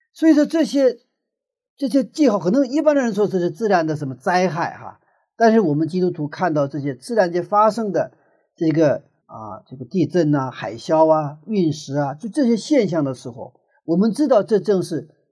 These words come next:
创世纪所讲的那个记号，上帝跟自然界的记号、征兆。也就是上帝将人类，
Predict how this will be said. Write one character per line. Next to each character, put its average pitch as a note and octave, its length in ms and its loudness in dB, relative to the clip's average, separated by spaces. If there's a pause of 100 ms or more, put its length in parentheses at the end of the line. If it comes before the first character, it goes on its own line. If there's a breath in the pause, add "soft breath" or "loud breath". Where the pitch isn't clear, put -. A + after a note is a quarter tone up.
(120)
创 G#3+ 300 -2
世 E3 120 -4
纪 E3 60 0
所 D#3+ 320 -2
讲 G2+ 320 -6
的 A2+ 240 -12
那 F3 100 -8
个 D3 80 -4
记 D3 380 -8
号， A#2+ 300 -10
上 G3 420 -2
帝 D#3+ 140 2
跟 D#3 220 -4
自 G3 140 -8
然 D3 240 -4
界 D3+ 200 -6
的 B2 240 -14 (180)
记 C#3 220 -10
号、 - 280 -18 (160)
征 D#3+ 280 0
兆。 - 240 -14 (580)
也 D#3+ 140 -4
就 A3+ 100 0
是 A3 140 0
上 A3+ 340 0
帝 G3+ 100 2
将 F3+ 300 2
人 C#3+ 320 2
类， G#3 300 2